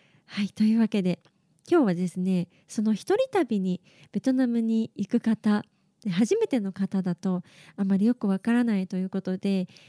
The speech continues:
いただいたメッセージの中で一つ取り上げてみたいと思います。とある方からのディーエムです。「ディーエムごめんなさい。YouTube見させてもらってます。二千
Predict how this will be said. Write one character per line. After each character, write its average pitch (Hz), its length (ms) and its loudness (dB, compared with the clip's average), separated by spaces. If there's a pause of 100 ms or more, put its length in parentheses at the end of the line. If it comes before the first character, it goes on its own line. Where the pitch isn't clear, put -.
(120)
い 220 120 -8
た 294 160 2
だ 320 140 0
い 320 100 0
た 294 340 -2 (260)
メ 277 120 2
ッ 269 40 -2
セ 233 180 -2
ー 208 60 0
ジ 196 140 -8
の 190 80 0
中 190 260 -4
で 185 140 -4
一 320 220 -4
つ - 220 -6
取 202 260 0
り 233 80 2
上 233 80 2
げ 202 140 -2
て 175 260 -4 (320)
み 196 100 -4
た 202 140 0
い 185 80 2
と 190 160 -4
思 190 200 0
い 202 120 2
ま 226 200 4
す。 - 140 -8 (300)
と 294 140 4
あ 403 80 6
る 330 100 6
方 220 260 -2
か 208 160 -2
ら 190 140 2
の 175 300 -2
デ 208 100 4
ィ 220 80 6
ー 214 60 6
エ - 20 4
ム 190 120 0
で 190 180 4
す。 - 140 -14 (600)
「デ 262 80 0
ィ - 80 4
ー - 40 4
エ 294 40 2
ム 285 160 0
ご 226 140 -2
め 294 180 4
ん 311 40 4
な 320 120 2
さ 311 140 0
い。 277 120 -4 (320)
YouTube 247 540 2
見 214 100 2
さ 254 160 2
せ 233 140 2
て 226 100 2
も 208 160 4
ら 214 100 6
っ 208 40 2
て 220 200 0
ま 262 200 4
す。 - 160 -18 (560)
二 247 140 4
千 415 160 4